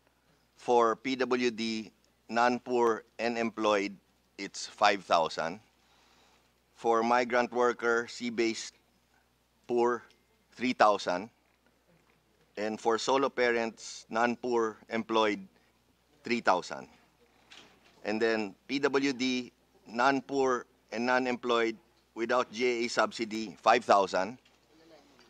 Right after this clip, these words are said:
Migrant worker, land-based poor, three thousand. And lastly, solo parents, non-poor,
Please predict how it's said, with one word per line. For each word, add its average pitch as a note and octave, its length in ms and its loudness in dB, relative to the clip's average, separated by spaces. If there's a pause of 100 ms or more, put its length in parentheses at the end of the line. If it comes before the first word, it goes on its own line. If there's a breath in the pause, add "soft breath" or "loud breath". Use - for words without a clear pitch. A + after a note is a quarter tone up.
(240)
Migrant B2+ 480 0
worker, B2 640 0
land-based A#2 720 0
poor, A#2+ 380 0 (340)
three C#3 160 4
thousand. G#2+ 640 2 (1080)
And A#2 80 -2
lastly, A#2+ 560 -2
solo C3 260 0
parents, B2 540 -2
non-poor, A2+ 500 0